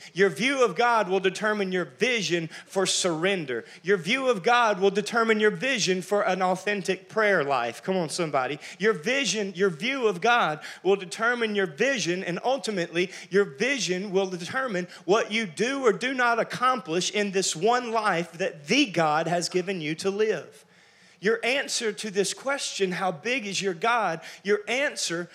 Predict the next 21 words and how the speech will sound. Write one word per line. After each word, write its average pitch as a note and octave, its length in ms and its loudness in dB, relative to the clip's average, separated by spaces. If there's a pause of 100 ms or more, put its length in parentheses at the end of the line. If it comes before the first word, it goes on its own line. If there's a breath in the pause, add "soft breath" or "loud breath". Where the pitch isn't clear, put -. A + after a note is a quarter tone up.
(140 loud breath)
will G3+ 200 2
affect G3 760 -2
the G3+ 200 -6 (100)
outcome F3+ 760 0 (240 loud breath)
of F#3+ 360 2
your F3 280 0
life. G#3 680 -2 (520 soft breath)
A G#3 140 4
W A3 400 0
Tozer, G3 600 0 (840 soft breath)
a F3 100 0
great G#3+ 340 4
man A3+ 260 2
of G3 140 -4
God, A3 340 2
apparently G#3+ 520 0
a F#3+ 60 0
bad G3+ 340 2
husband G#3 640 0 (240)
and G3+ 180 -2
father, A3+ 540 0